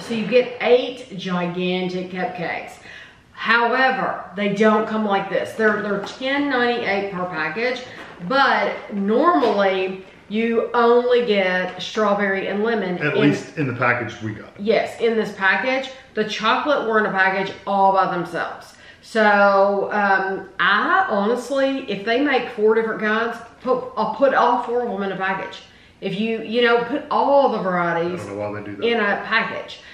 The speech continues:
Speaker 1: Um, I do not know why they do it like that either, but Ashley, uh, wanted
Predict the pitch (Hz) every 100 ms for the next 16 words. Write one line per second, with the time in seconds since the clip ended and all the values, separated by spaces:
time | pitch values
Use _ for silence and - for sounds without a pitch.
0 | - - 214 202 - 214 240 254 220 214
1 | 190 185 185 196 196 196 196 196 226 214
2 | 196 202 - - - - 190 185 - 185
3 | 214 247 - 247 240 240 226 - 202 190
4 | 180 185 185 180